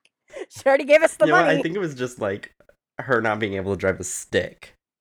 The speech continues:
Speaker 2: Like, at all. Like, she, <laughs> she ground that clutch so hard and <laughs> she pulled out the
Speaker 1: She
Speaker 2: emergency
Speaker 1: sure
Speaker 2: brake.
Speaker 1: did.
Speaker 2: <laughs> Like, she ripped it out of the car. Something's wrong with
Speaker 1: And
Speaker 2: this.
Speaker 1: then someone was promptly, like,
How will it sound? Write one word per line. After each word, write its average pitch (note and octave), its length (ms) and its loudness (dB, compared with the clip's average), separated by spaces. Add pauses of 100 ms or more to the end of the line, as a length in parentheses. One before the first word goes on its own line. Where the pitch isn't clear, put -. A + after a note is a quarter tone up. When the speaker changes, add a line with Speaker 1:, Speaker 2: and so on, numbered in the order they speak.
(1040)
Speaker 2:
Like, G#2+ 220 -4
at G2+ 120 -4
all. E2+ 200 -8
Like, A2 200 -8
she, C3+ 240 -6 (180)
<laughs> - 200 -16
she - 160 -4
ground A2+ 480 0
that G#2+ 200 -4
clutch G2+ 300 -4
so G#2+ 200 -4
hard F#2 320 -6
and F#2 300 -10
<laughs> - 40 -20
she G3+ 180 -4
pulled G3 300 2
out E3+ 100 2
the C#3+ 80 -4
Speaker 1:
She B2+ 60 0
Speaker 2:
emergency A2 340 -2
Speaker 1:
sure C#4 220 -4
Speaker 2:
brake. F#3 300 -6
Speaker 1:
did. D4+ 140 -12
Speaker 2:
<laughs> - 60 -20 (1500)
Like, E3+ 100 0
she D#3+ 120 -6
ripped C3 400 -2
it B2+ 220 -2
out G#2 180 -2
of G2 100 -8
the G2 80 -12
car. - 400 -10 (300)
Something's A#2+ 500 -6
wrong F#2+ 460 -8
with G#2+ 80 -4
Speaker 1:
And G3 140 -8
Speaker 2:
this. G#3 240 0
Speaker 1:
then G#3+ 80 -12
someone G#3+ 380 -6
was G3+ 140 -10
promptly, G3 420 -6
like, F3+ 180 -8